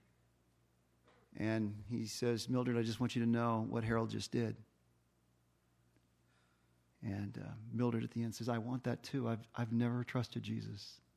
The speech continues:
And she too accepted Jesus. This man's sitting in his house in this chair, and he says, "And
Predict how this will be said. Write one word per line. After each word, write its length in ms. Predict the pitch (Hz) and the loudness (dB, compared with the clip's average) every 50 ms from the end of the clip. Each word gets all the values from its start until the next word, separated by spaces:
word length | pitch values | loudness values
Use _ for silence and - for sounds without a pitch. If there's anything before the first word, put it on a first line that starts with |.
| _ _ - - - - - _ _ _ _ _ _ _ _ _ _ _ _ - | _ _ -20 -20 -20 -20 -20 _ _ _ _ _ _ _ _ _ _ _ _ -6
And 100 | 113 110 | -4 -2
she 160 | - 147 127 | 0 0 -2
too 180 | - - 180 | 0 0 0
accepted 440 | 156 123 - - 127 - - - 113 | 0 0 -2 -6 -6 -6 -4 -6 -6
Jesus. 540 | 110 120 117 113 104 104 101 101 - - - _ _ _ _ _ _ _ _ _ _ _ _ _ _ _ _ _ _ _ _ _ _ _ _ _ _ _ _ _ _ _ _ _ _ _ _ _ _ _ _ _ _ - - - - _ - - - - 120 113 113 120 - _ _ _ _ _ _ _ _ _ | -6 -6 -6 -6 -8 -10 -12 -14 -16 -18 -20 _ _ _ _ _ _ _ _ _ _ _ _ _ _ _ _ _ _ _ _ _ _ _ _ _ _ _ _ _ _ _ _ _ _ _ _ _ _ _ _ _ _ -20 -20 -20 -20 _ -20 -20 -20 -20 -18 -14 -14 -14 -14 _ _ _ _ _ _ _ _ _
This 160 | - 123 - | -12 -10 -6
man's 240 | 139 143 139 131 - | -4 -2 -2 -2 -2
sitting 200 | - 156 135 - | -4 -4 -4 -4
in 80 | 131 123 | -4 -6
his 120 | 123 113 | -6 -6
house 340 | - 127 120 120 120 110 - | -4 -4 -4 -4 -4 -6 -8
in 60 | 120 | -8
this 160 | 120 113 - - _ _ _ _ - | -10 -10 -12 -14 _ _ _ _ -12
chair, 480 | - - 127 117 110 110 113 117 120 | -6 -4 -2 -2 -2 -2 -4 -4 -6
and 100 | 117 107 95 95 - _ _ _ _ _ _ _ _ _ _ _ _ _ - | -6 -10 -12 -16 -20 _ _ _ _ _ _ _ _ _ _ _ _ _ -14
he 60 | - | -12
says, 460 | 110 - - 120 113 110 110 104 101 | -10 -8 -6 -4 -4 -4 -4 -4 -4
"And 240 | 107 104 104 104 104 | -6 -6 -6 -8 -10